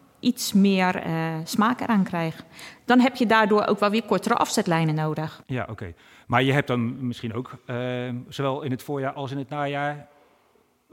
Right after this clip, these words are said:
Speaker 2: eh, aardbeien van dezelfde kwaliteit, zelfde smaak enzovoort?
Speaker 1: Kijk, in het voorjaar zijn ze altijd het allerzoetst.
Speaker 2: Oké,
Speaker 1: Eh,
Speaker 2: ja.
Speaker 1: dan heb je meer licht. Eh, er zijn de, de weersomstandigheden, die zijn gewoon beter als in het najaar. Dus daar zal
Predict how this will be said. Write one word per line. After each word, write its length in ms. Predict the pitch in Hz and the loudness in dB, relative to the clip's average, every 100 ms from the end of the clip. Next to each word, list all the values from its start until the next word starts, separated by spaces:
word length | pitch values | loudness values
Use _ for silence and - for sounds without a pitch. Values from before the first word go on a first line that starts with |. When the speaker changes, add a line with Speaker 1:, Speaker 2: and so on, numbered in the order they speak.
| - - | -20 -10
Speaker 2:
eh, 100 | 151 147 139 135 | -6 -4 -6 -6
aardbeien 440 | - 151 139 147 139 | 2 2 4 2 2
van 100 | 147 | 0
dezelfde 540 | 135 147 127 139 139 139 - - | 0 0 -2 -4 -6 -10 -18 -4
kwaliteit, 380 | 139 135 139 - | -2 0 -2 0
zelfde 240 | 135 131 | -2 -2
smaak 420 | - 147 143 - - | -2 -2 -2 -6 -12
enzovoort? 540 | 165 160 120 110 104 - - | -8 -8 -6 -8 -8 -14 0
Speaker 1:
Kijk, 200 | 220 220 | 2 4
in 60 | 247 | 4
het 80 | - | 4
voorjaar 400 | 330 339 311 302 | 2 2 2 2
zijn 180 | 269 | 2
ze 120 | 247 - | 2 2
altijd 320 | 254 247 214 | 2 2 0
het 100 | 196 | -2
allerzoetst. 600 | - 190 - 135 - 113 | 0 0 -2 -8 -10 -12
Speaker 2:
Oké, 120 | - 82 - | -12 -16 -6
Speaker 1:
Eh, 280 | 190 185 180 | -2 0 2
Speaker 2:
ja. 60 | |
Speaker 1:
dan 140 | 175 214 | 6 6
heb 140 | 262 | 6
je 120 | 285 | 4
meer 180 | 269 262 | 4 4
licht. 540 | 262 247 - - - - - - | 4 4 2 -6 -10 -12 -20 -4
Eh, 200 | 196 202 | 0 4
er 40 | |
zijn 200 | 202 233 | 6 6
de, 340 | 226 220 208 202 | 8 8 6 4
de 80 | 196 | 4
weersomstandigheden, 880 | 247 240 214 240 220 208 208 202 208 | 4 4 2 4 2 4 4 4 4
die 100 | 202 | 2
zijn 240 | 202 202 | 2 2
gewoon 300 | 180 180 180 | 2 2 2
beter 480 | 170 156 156 156 156 147 - - - | 2 2 0 -2 -4 -6 -12 -20 -4
als 220 | - 196 - | 2 2 4
in 140 | 196 | 2
het 140 | 180 | 2
najaar. 480 | 175 160 156 151 160 165 | 2 0 0 -2 -4 -2
Dus 260 | 208 208 - - - _ 233 - 208 175 | 0 0 -2 -12 -20 _ -14 -12 -6 2
daar 220 | 214 208 | 2 4
zal 520 | 226 214 202 - | 4 4 2 -4